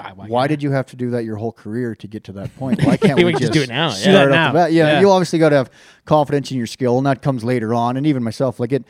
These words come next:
Speaker 3: Yeah.
Speaker 2: it don't just happen,
Speaker 1: No.
Speaker 2: right? Like, God, I hit the ground more times than
Speaker 1: <laughs>
Speaker 2: most, but,
Speaker 1: Yeah.
Speaker 2: um, and, and,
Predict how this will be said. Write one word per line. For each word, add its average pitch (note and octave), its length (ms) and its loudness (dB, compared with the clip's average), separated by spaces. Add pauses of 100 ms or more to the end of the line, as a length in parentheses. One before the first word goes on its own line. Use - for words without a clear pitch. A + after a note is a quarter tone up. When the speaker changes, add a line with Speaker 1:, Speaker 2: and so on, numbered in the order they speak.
Speaker 3:
Yeah. G2+ 400 -10
Speaker 2:
it D3 100 -8
don't D#3 220 0
just A#2 220 -4
happen, G#2+ 340 -4
Speaker 1:
No. F2 100 -4
Speaker 2:
right? A#2+ 160 -4
Like, G2 200 -10 (220)
God, B2 200 -2
I A#2 100 -2
hit A#2 160 -4
the A#2 80 -8
ground G#2+ 260 -6
more G#2 140 -6
times G2+ 280 -8
than F#2 100 -10
Speaker 1:
<laughs> G2 120 -6
Speaker 2:
most, - 280 -2
but, A2 340 -6
Speaker 1:
Yeah. B2 80 -6 (160)
Speaker 2:
um, F#2 240 -10 (1400)
and, A#2+ 320 -8
and, A2+ 400 -8